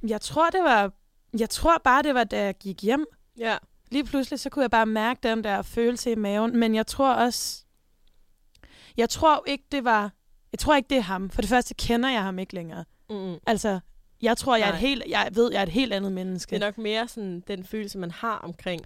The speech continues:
Speaker 1: Lige
Speaker 2: sådan en.
Speaker 1: præcis.
Speaker 2: Men lad os lige høre, øhm,
Speaker 1: Skal vi, skal vi lige høre part to?
Speaker 2: Ja,
Speaker 1: Fordi
Speaker 2: fordi
Speaker 1: der
Speaker 2: så
Speaker 1: har
Speaker 2: kan
Speaker 1: jeg
Speaker 2: vi lige
Speaker 1: nemlig
Speaker 2: få
Speaker 1: nogle,
Speaker 2: det
Speaker 1: øh, der har jeg nemlig nogle, øh,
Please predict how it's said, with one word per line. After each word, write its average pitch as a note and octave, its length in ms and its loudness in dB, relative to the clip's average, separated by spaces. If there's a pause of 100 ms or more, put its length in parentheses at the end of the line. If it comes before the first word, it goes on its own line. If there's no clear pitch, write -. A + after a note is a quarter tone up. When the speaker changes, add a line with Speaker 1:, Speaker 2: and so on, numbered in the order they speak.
(160)
Speaker 1:
Lige B3 200 0
Speaker 2:
sådan F#3+ 300 -6
en. E3+ 100 -6
Speaker 1:
præcis. D#3 380 -12
Speaker 2:
Men G3+ 140 -6
lad G3+ 140 0
os - 160 -10
lige B3+ 180 -8
høre, A3 440 -4
øhm, E3+ 520 -10 (420)
Speaker 1:
Skal - 280 -6
vi, A3 200 -6
skal A#3 240 -4
vi A#3 60 2
lige B3+ 200 -2
høre C4 200 0
part G#3 260 -4
to? A3 340 -6 (100)
Speaker 2:
Ja, F3+ 180 -4 (100)
Speaker 1:
Fordi A3 360 -6
Speaker 2:
fordi G#3 100 -6
Speaker 1:
der A3+ 80 -2
Speaker 2:
så A3 60 -2
Speaker 1:
har A#3 200 0
Speaker 2:
kan G3+ 80 -6
Speaker 1:
jeg G3+ 80 -6
Speaker 2:
vi G#3 60 -2
lige A3 100 -6
Speaker 1:
nemlig G3+ 220 -6
Speaker 2:
få F#3 60 -10
Speaker 1:
nogle, F3+ 120 -8 (100)
Speaker 2:
det F3 100 -8
Speaker 1:
øh, F#3 60 -10 (600)
der A3+ 60 -6
har A#3+ 120 0
jeg B3 100 0
nemlig A#3+ 300 -2
nogle, G3+ 580 -6
øh, - 40 -12